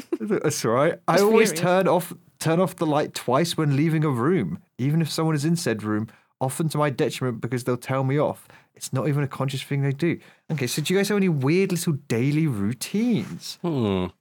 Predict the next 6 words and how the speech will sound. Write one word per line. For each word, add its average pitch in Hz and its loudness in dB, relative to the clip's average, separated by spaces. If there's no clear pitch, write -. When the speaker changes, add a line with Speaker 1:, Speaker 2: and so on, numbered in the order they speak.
Speaker 2:
Interesting. 151 -2
Speaker 3:
I, 135 0
do 139 -4
you 170 0
guys 175 0
ever, 147 -6